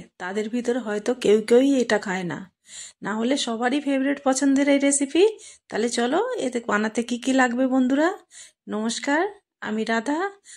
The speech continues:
তোমরা সবাই দেখছো দিল্লি বেঙ্গলি কিচেন ওয়ান। নিয়ে নিয়েছি আমি সাড়ে সাতশো গ্রাম মাটন। দেখো তার ভিতরে নিয়েছি দই, নুন,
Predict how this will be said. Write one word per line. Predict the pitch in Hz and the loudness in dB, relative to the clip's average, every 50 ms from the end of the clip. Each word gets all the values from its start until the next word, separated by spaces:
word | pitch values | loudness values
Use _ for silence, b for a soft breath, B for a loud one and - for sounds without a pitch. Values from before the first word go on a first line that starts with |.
| B B _ | B B _
তোমরা | - 208 208 208 220 | -10 -6 -4 -4 -4
সবাই | 220 - 233 233 247 262 277 | -2 -2 0 2 2 2 2
দেখছো | 269 285 285 - - 294 | 0 -2 -4 -4 -4 -2
দিল্লি | 262 285 285 285 285 285 | 0 2 2 2 2 2
বেঙ্গলি | 294 294 285 285 294 285 285 | 2 2 2 2 2 2 0
কিচেন | 294 285 - 302 294 294 | 0 -2 -2 0 0 0
ওয়ান। | 294 302 330 415 453 - _ _ _ _ _ _ _ _ _ _ _ _ _ _ _ _ _ _ - | 0 0 0 -2 -4 -6 _ _ _ _ _ _ _ _ _ _ _ _ _ _ _ _ _ _ -4
নিয়ে | 208 226 226 226 | -2 0 0 2
নিয়েছি | 220 233 233 233 240 233 - 269 285 | 2 2 2 2 0 0 -2 -2 0
আমি | 302 269 254 285 339 440 494 440 | 0 2 2 2 0 0 -2 -2
সাড়ে | - - - 220 220 226 | -2 0 0 0 0 0
সাতশো | - 240 233 - - 247 | -4 -6 -6 -6 -6 -6
গ্রাম | 226 240 247 262 247 233 | -4 -4 -4 -2 -2 -2
মাটন। | 226 226 233 254 269 349 427 466 440 - _ _ _ _ _ _ _ _ _ _ _ _ _ _ _ - | -2 -2 -4 -4 -6 -4 -6 -8 -10 -14 _ _ _ _ _ _ _ _ _ _ _ _ _ _ _ -10
দেখো | 214 214 220 220 - 262 311 415 440 403 - _ _ _ | -6 -6 -4 -4 -2 -2 -2 -2 -2 -6 -12 _ _ _
তার | - 202 208 214 | -8 -6 -4 -4
ভিতরে | 208 214 214 214 214 208 | -4 -2 -2 -2 -2 -2
নিয়েছি | 214 214 220 214 214 - - 262 294 349 330 _ _ _ _ _ _ _ _ _ _ _ _ - | -4 -4 -4 -4 -4 -4 -4 -4 -6 -6 -8 _ _ _ _ _ _ _ _ _ _ _ _ -8
দই, | 185 180 202 202 202 208 214 226 254 330 - - _ _ _ _ _ _ _ - | -2 0 2 4 4 2 2 0 -2 -4 -6 -10 _ _ _ _ _ _ _ -10
নুন, | 196 202 208 214 214 220 240 | -6 -4 -2 0 0 0 -2